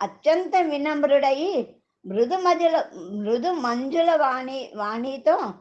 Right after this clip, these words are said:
వారికి వినతి చేశాడు. దేహంలో ఉన్న విదేహ స్థితిలో ఉన్నటువంటి ఓ సార్వభౌమ చక్రవర్తి, జనకరాజు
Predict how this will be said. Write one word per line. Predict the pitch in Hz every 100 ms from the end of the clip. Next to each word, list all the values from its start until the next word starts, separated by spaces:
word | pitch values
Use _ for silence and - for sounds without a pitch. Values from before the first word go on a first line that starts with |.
| _ _ _
వారికి | 311 330 320 285
వినతి | 226 220 247 302 330 226
చేశాడు. | 208 - 220 175 - - _ _ _ _ _ _ _ _ _ _ _ -
దేహంలో | 208 247 277 330 339 349 370 359
ఉన్న | 339 320 320 311
విదేహ | 233 214 247 302 269
స్థితిలో | 302 - 269 285 285 302 302
ఉన్నటువంటి | 285 285 294 294 277 277 254 277
ఓ | 254 269 262
సార్వభౌమ | 240 180 185 233 247 262 269
చక్రవర్తి, | 277 269 254 269 277 285 339 403 262 202 _ _ _ _ _ _ -
జనకరాజు | 170 180 202 269 320 370 370 349 294 269 262 269